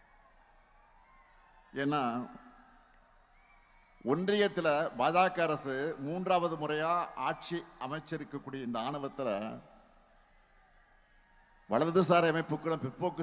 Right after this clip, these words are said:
சக்திகளும் ரொம்ப வேகமா முன்னைய போதும் இல்லாத ஆக்ரோஷத்தோட செயல்பட தொடங்கியிருக்காங்க.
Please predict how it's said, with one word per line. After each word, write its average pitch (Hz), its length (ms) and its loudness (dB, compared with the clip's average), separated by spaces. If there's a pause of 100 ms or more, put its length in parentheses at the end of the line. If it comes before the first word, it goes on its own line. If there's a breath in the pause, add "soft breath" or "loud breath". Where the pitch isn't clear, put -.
சக்திகளும் 151 560 -4
ரொம்ப 139 140 -2 (100)
வேகமா 147 420 -2 (2000)
முன்னைய 147 260 0 (120)
போதும் 208 420 4
இல்லாத 175 240 6 (140)
ஆக்ரோஷத்தோட 160 580 0 (120)
செயல்பட 151 340 0
தொடங்கியிருக்காங்க. 113 600 -6